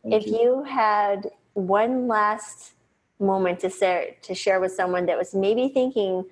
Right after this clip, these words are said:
Speaker 2: about, "Well, maybe I'll give this a try, this plant-based diet," what would be the last little tipping, uh, piece of advice you think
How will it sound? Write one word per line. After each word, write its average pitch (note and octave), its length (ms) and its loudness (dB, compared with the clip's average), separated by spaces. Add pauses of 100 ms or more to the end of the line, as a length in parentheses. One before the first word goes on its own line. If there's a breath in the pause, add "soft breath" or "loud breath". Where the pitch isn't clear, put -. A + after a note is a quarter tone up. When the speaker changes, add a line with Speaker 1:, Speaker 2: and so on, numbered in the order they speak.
(280 loud breath)
Speaker 2:
about, F3+ 320 0
"Well, F3 100 -6
maybe A#3 300 -4
I'll F#4 180 -2
give C4+ 220 0
this C#4 280 -4
a G#3 100 -2
try, - 840 -4 (280 soft breath)
this F#3 140 -6
plant-based F#3+ 640 -4
diet," D3+ 340 -4 (240)
what G#3 200 2
would A#3 120 2
be A3 100 0
the F3+ 180 2
last F#3 400 0
little F#3+ 180 2
tipping, F#3 640 -2 (420)
uh, F#3 160 0
piece F#3+ 240 -2
of E3+ 80 -4
advice E3+ 400 -2
you F3 80 -4
think E3 220 -10